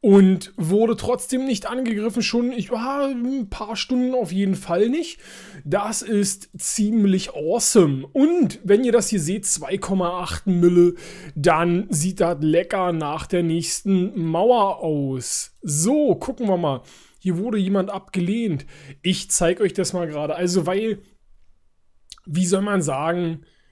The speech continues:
Taktik umgestellt, weil natürlich jetzt, äh, das, äh, D-L X definitiv,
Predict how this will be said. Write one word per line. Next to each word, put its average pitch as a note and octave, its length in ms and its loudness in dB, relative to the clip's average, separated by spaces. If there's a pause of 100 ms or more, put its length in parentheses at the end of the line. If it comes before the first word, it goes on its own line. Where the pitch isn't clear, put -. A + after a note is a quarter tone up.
(280)
Taktik - 600 -4
umgestellt, A#3 1120 4
weil E3+ 500 2
natürlich F#3 840 2
jetzt, D3 560 0
äh, D#3 180 0
das, C#3+ 380 0
äh, D3+ 340 2
D-L F#3 840 0
X - 480 0 (680)
definitiv, E3+ 1160 -2